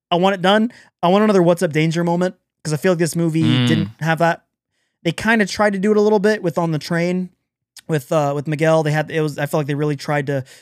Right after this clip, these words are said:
Speaker 1: build up the moment with the, with the cutting and stuff to try to have it be like his, his grand big pop, and I didn't quite feel it. Uh, I definitely didn't feel it as much as What's Up Danger.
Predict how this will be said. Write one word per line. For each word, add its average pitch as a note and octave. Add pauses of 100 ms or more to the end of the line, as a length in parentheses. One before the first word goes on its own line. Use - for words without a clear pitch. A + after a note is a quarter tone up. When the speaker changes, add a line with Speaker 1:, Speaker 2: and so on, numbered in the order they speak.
(220)
Speaker 1:
build F3
up E3
the D#3+
moment D#3+
with C3+
the, -
with D3+
the C#3+
cutting D#3+
and D#3
stuff D#3
to C#3+
try D#3
to D3
have D3+
it C#3+
be D3+
like C#3+
his, C#3+ (480)
his D#3
grand D3+
big D3
pop, D#3+ (120)
and D3
I C#3
didn't C#3+
quite -
feel D4
it. C#4+ (720)
Uh, F3 (420)
I F3+
definitely C4
didn't B3
feel B3
it A3
as F3+
much F#3+
as E3
What's E3+
Up D#3
Danger. C3+